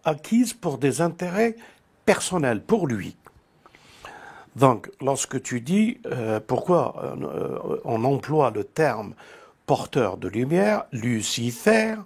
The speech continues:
porteur de lumière, euh, d'abord, euh,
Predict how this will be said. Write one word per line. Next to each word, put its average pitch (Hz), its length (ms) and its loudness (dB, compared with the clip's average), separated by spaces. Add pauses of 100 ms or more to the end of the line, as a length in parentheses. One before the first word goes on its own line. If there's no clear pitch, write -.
(280)
porteur 110 480 -2
de - 100 -8
lumière, 190 520 -2 (680)
euh, 110 760 0
d'abord, 123 540 2
euh, - 40 -10